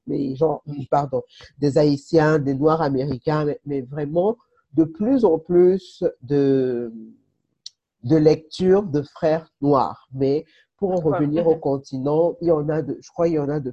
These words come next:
Speaker 1: plus en plus. On se rend compte que, je sais pas si c'est un repli identitaire ou je sais pas,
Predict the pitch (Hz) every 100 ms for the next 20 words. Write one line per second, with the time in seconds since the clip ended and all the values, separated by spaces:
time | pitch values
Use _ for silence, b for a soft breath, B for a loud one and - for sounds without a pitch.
0 | - - 160 151 131 - 151 147 160 160
1 | _ _ _ - 160 160 139 139 143 151
2 | 143 143 - 147 139 139 139 135 127 156
3 | 147 151 127 - 139 127 139 147 143 -
4 | 143 139 131 120 120 117 - 139 135 135
5 | 127 - 127 139